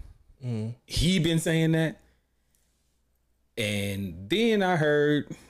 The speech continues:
Speaker 2: wack one hundred say this. And I
Speaker 1: Oh,
Speaker 2: don't
Speaker 1: nah,
Speaker 2: listen to,
Speaker 1: whack.
Speaker 2: and that's the thing. I
Speaker 1: <laughs>
Speaker 2: don't listen to a lot of stuff that he said. I really don't listen to nothing he say for the most part. But this was like,
Speaker 1: You know, um,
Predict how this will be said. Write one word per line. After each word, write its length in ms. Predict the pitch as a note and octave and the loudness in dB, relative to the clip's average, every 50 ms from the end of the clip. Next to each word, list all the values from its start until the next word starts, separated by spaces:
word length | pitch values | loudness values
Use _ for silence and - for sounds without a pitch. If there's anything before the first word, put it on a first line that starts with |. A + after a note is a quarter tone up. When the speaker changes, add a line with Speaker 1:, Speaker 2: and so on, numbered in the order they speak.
| - - | -12 -6
Speaker 2:
wack 220 | A2 A2 A#2+ A2+ A2+ | -4 -2 -2 0 0
one 160 | A#2+ B2 A#2+ | 0 0 2
hundred 280 | A2 B2+ G#2 E2+ - - | 2 0 0 -2 -4 -8
say 220 | - - E2 D#2 | -10 -10 -10 -10
this. 240 | - - - - - _ _ _ _ _ _ _ _ - - - - - - - _ - | -12 -14 -16 -18 -20 _ _ _ _ _ _ _ _ -20 -20 -20 -20 -20 -20 -16 _ -6
And 120 | B2 D3 | -2 -2
I 60 | G#3 | 0
Speaker 1:
Oh, 40 | B3+ | 2
Speaker 2:
don't 180 | C4 B3 A3 G#3 | 2 2 2 2
Speaker 1:
nah, 60 | G#3 | 2
Speaker 2:
listen 260 | G3+ G3+ F#3+ F3 D#3+ | 0 0 0 -2 -2
to, 120 | - G3 F3 D#3 D3+ | 0 2 2 2 2
Speaker 1:
whack. 340 | C#3+ C3+ C3 - - - - - C3 | 2 0 0 -2 -4 -8 -6 -4 -2
Speaker 2:
and 220 | D#3 D3 C#3+ F3 | -2 0 0 0
that's 160 | G3 G3 D3+ C#3 | 0 0 0 0
the 80 | D#3+ | 0
thing. 280 | D3 F#3 - - D#3+ D3+ | 0 0 0 0 0 0
I 160 | C3 C#3 G3 | 0 0 0
Speaker 1:
<laughs> 0 | |
Speaker 2:
don't 220 | A#3+ G#3 F3 D#3+ | 0 0 2 2
listen 280 | D#3 F3 F3+ - D#3+ C#3 | 2 2 2 0 -2 -2
to 280 | - - C3+ A#2 G#2+ G2+ | 0 0 2 2 2 2
a 20 | |
lot 320 | G2 G#2 B2+ E3+ G3+ G3+ G3+ | 2 2 0 2 2 2 0
of 80 | F#3 | -2
stuff 400 | - - - F3 E3 E3 D3+ - | -2 -2 0 2 2 2 0 -2
that 160 | - C#3 B2+ A#2+ | -2 0 0 2
he 120 | D3 C#3+ | 0 0
said. 160 | C3+ - - | 0 0 0
I 80 | - G3+ | 0 2
really 160 | B3 B3+ G#3+ | 2 2 2
don't 120 | E3+ D3 | 2 2
listen 200 | C#3 C3 A2+ A2+ | 0 0 0 0
to 60 | G2+ G#2 | 2 2
nothing 360 | A2+ C3 C#3 C3 A#2 G#2+ A2+ | 2 2 2 0 0 0 -2
he 80 | A#2 | -2
say 200 | G2 - G2+ F#2 F2+ | -2 0 0 -2 -2
for 120 | - F2 | -2 -4
the 60 | F2 | -4
most 220 | F#2 G2+ F#2 F2+ - | -4 -4 -6 -8 -6
part. 260 | - E2 - - - - - - - - - - - _ _ _ _ _ _ _ _ - | -4 -4 -4 -6 -8 -16 -20 -20 -20 -20 -20 -20 -20 _ _ _ _ _ _ _ _ -6
But 300 | A2 G2+ C#2 D#2 G2+ A#2 | -4 -4 -4 -4 -4 -2
this 540 | D#3 F#3+ A3 A3 - - - - - - - _ _ _ _ _ _ _ _ _ _ _ _ - | 0 0 0 -2 -4 -8 -10 -12 -12 -14 -18 _ _ _ _ _ _ _ _ _ _ _ _ -6
was 300 | - A#2+ C3+ C3+ A#2+ A#2 | -2 0 0 0 0 0
like, 340 | B2+ B2+ B2 B2 B2 - - - - - - - - - - - - - | 0 0 0 0 -2 -4 -8 -14 -16 -10 -6 -6 -6 -6 -6 -12 -12 -8
Speaker 1:
You 140 | C3+ C#3 C#3+ | -6 -4 -4
know, 460 | F#3 A3+ C4 A#3+ G#3+ G#3+ F#3+ F3 D#3+ | -2 -2 -4 -4 -4 -2 -2 -2 -2
um, 140 | C#3+ D3 C#3+ | -4 -6 -10